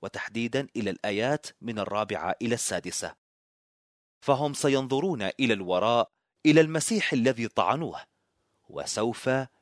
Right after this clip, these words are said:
يعيدون تقييم الموقف. فهم لم يؤمنوا. فالعدد الأول يقول: "من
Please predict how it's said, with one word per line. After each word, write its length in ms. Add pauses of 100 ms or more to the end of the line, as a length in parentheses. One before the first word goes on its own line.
يعيدون 840
تقييم 520
الموقف. 680 (400)
فهم 420
لم 180
يؤمنوا. 420 (720)
فالعدد 500
الأول 400
يقول: 500 (520)
"من 380